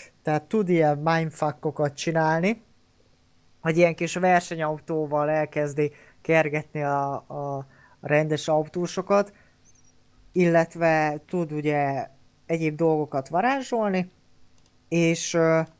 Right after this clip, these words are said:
eléggé véres is a film. Persze, nyilvánvalóan ez, e-, ennek a vége úgy van elvarva, hogy erre azért nyolc film még következik, tehát valószínűleg nem hal meg ugye a koboltka.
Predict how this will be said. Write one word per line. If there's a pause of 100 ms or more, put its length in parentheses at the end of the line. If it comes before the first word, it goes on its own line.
eléggé
véres
is
a
film. (2000)
Persze,
nyilvánvalóan
ez,
e-,
ennek
a
vége (340)
úgy
van
elvarva,
hogy
erre
azért
nyolc
film
még
következik,
tehát
valószínűleg
nem
hal
meg
ugye
a
koboltka.